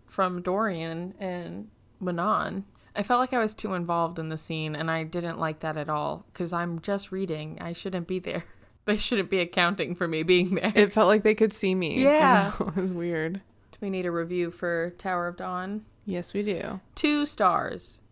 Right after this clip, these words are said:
Speaker 2: You really wanna give it two stars?
Speaker 1: It was so boring.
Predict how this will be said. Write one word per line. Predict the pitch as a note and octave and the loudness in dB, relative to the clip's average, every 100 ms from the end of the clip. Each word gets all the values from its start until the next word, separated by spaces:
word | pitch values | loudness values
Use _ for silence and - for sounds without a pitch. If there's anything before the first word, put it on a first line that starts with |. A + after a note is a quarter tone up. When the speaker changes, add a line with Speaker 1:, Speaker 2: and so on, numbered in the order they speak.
| _ - | _ -4
Speaker 2:
You | G3+ | 2
really | A#3 A#3+ | 4 4
wanna | A#3+ | 2
give | A#3 | 0
it | G3 | -2
two | - | -4
stars? | G#3+ - E3+ A3+ - _ _ _ _ _ _ _ _ _ - | -6 -4 -4 -6 -10 _ _ _ _ _ _ _ _ _ -4
Speaker 1:
It | G#3+ | 0
was | A#3 | 0
so | A#3 - - F3 | -2 -6 -4 -4
boring. | E3 E3 E3+ - - | -6 -8 -6 -8 -10